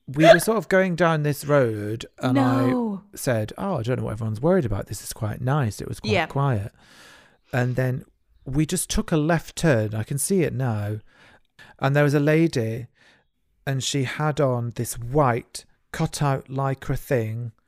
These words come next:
Speaker 1: And I swear to God, she was sat on the floor,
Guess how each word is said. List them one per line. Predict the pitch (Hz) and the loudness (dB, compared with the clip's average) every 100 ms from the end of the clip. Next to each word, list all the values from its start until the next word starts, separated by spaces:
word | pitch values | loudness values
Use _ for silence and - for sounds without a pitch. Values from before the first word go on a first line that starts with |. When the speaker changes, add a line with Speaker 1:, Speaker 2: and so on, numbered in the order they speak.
| _ - _ _ 127 | _ -20 _ _ -4
Speaker 1:
And | 120 | -2
I | 117 | -4
swear | - 151 147 | 0 4 4
to | - | 2
God, | 143 120 113 - - | -2 -2 -2 -6 -12
she | - 127 | -6 -4
was | 120 - | -4 -4
sat | - - 135 110 _ _ _ _ _ _ _ _ - | -4 2 2 0 _ _ _ _ _ _ _ _ -2
on | 143 147 | 0 0
the | 147 | -2
floor, | - 131 117 110 107 | -2 0 0 0 -4